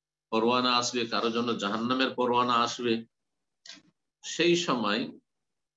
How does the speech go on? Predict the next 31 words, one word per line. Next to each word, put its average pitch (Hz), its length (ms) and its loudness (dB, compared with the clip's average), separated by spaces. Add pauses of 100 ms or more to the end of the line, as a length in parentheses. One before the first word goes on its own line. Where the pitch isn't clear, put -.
(1800)
হবে 123 180 2
সুপারিশ। - 540 -4
তার 107 100 -4
মানে 139 120 -2
সুপারিশের 156 580 0
সম্পর্ক 147 460 0
হচ্ছে 147 500 0 (180)
আখেরাতের 117 560 -2
সাথে। - 320 -10 (1200)
আর 131 160 0
এই 147 140 2
সুপারিশ 160 560 0
হয় 165 140 2
ফাখবারানা 160 640 0
আযজা 123 280 0
ওয়া 110 100 2
জাল, 117 260 0
আল্লাহ 143 300 -2
রাব্বুল 110 300 -2
আমাদেরকে 104 460 -4
জানিয়ে 107 280 0
দিয়েছেন, 101 460 -2
আন্নাহা 135 340 -2
লা 107 320 0
তাকুনু 156 460 -2
ইল্লা 135 360 2
বিইজনিহি, 104 920 -2
আল্লাহর 104 380 -2
অনুমতি 131 640 0
ছাড়া 85 220 -2
হবে - 260 -10